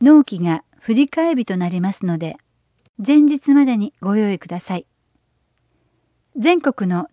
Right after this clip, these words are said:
地方税統一キューアールコード対応金融機関、地方税お支払いサイト、スマートフォン決済アプリで納めることもできます。詳細は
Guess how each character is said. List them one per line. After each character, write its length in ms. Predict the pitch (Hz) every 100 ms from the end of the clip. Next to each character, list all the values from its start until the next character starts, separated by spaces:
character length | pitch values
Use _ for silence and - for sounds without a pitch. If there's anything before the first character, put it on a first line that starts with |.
| -
地 160 | 226
方 240 | 240 311 226
税 260 | 175 156
統 220 | - 269 302
一 200 | 285 -
キ 180 | -
ュ 120 | 285 285
ー 60 |
ア 40 | 277
ー 40 |
ル 100 | 269
コ 180 | - 262
ー 40 | 220
ド 160 | 175
対 280 | - 220 285
応 160 | 277 269
金 340 | - 247 240
融 60 | 240
機 140 | -
関、 260 | - 170 - _ _ _ _ _
地 140 | - 240
方 220 | 254 254
税 260 | 190 165 160
お 80 |
支 140 | 175 269
払 340 | 247 247 233
い 40 | 233
サ 160 | 233
イ 80 | 202
ト、 240 | - 160 - _ _ _ _ _
ス 160 | -
マ 160 | 247 302
ー 40 |
ト 140 | 294 311
フ 80 | 247
ォ 40 |
ン 60 | 175
決 240 | - 185
済 260 | - 269 277
ア 80 | 294
プ 140 | -
リ 120 | 202
で 180 | 175 165 -
納 220 | - 220
め 100 | 220
る 80 | 196
こ 120 | 175
と 100 | 165
も 100 | 156
で 100 | 156
き 140 | - 160
ま 100 | 165
す。 120 | - _ _ _ _ _ _ _ _ _
詳 240 | - 262
細 280 | 254 247 240
は 200 | 233 226